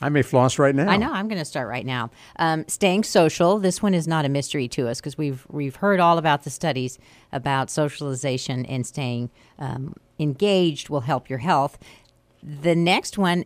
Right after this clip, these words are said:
Speaker 2: having a birthday in the fall. Another one can't do anything about. So why would people who are born in September, October, and November live longer?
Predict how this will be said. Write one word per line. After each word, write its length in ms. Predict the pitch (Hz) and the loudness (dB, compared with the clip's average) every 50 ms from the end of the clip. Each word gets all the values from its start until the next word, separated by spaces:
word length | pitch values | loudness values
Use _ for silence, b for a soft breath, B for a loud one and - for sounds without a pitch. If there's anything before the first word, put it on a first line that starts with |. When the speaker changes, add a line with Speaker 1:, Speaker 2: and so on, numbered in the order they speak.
| _ - | _ -10
Speaker 2:
having 380 | - - 208 233 254 269 247 | -6 -2 -2 0 2 2 2
a 40 | 233 | 2
birthday 440 | 190 170 196 196 196 - 196 190 185 | 2 2 0 0 0 2 2 2 2
in 100 | 180 170 | 2 2
the 80 | 160 151 | 0 -2
fall. 560 | - - - 160 131 113 - - - - _ _ _ _ _ _ _ _ _ _ _ _ _ _ - | -2 -4 -4 -2 -2 -2 -4 -8 -10 -14 _ _ _ _ _ _ _ _ _ _ _ _ _ _ -6
Another 240 | 208 247 254 240 226 | -4 -2 -2 0 0
one 180 | 214 196 180 | 0 0 -2
can't 260 | 185 - 277 285 277 | -2 -4 -4 -2 0
do 120 | 254 277 254 | 0 2 2
anything 400 | 226 190 170 175 - 170 151 139 | 2 2 2 0 0 -2 -2 -2
about. 460 | 135 - 135 120 - - - - - _ _ b b 143 b b b b b | -2 -2 -4 -4 -4 -6 -10 -12 -20 _ _ b b -20 b b b b b
So 280 | - - 185 180 175 160 | 2 4 4 6 4 4
why 360 | - 160 156 170 180 208 233 | 0 -2 -4 0 2 2 2
would 200 | 240 247 220 - | 2 0 -2 -2
people 400 | - 208 202 196 - 190 185 180 | -2 -2 -2 0 0 0 0 2
who 180 | 151 185 190 175 | 2 0 0 0
are 160 | - 156 160 | 0 -2 -4
born 300 | 151 143 156 156 156 151 | -2 -2 -2 -2 0 0
in 100 | 151 143 | -2 -2
September, 540 | - - 147 - - - 175 170 160 160 156 | -4 -4 -6 -6 -6 -4 -4 -4 -2 -2 -2
October, 400 | 147 - - - 170 160 143 151 | -2 -4 -4 -4 -4 -2 -2 -2
and 100 | 143 143 | -2 -2
November 460 | 139 139 139 127 139 139 131 139 139 | 0 -2 -2 -2 -4 -4 -2 -2 -2
live 320 | 139 143 156 170 160 156 | -2 0 0 0 -2 -2
longer? 460 | 156 139 120 120 117 - 98 76 - | -4 -6 -6 -6 -6 -6 -8 -8 -8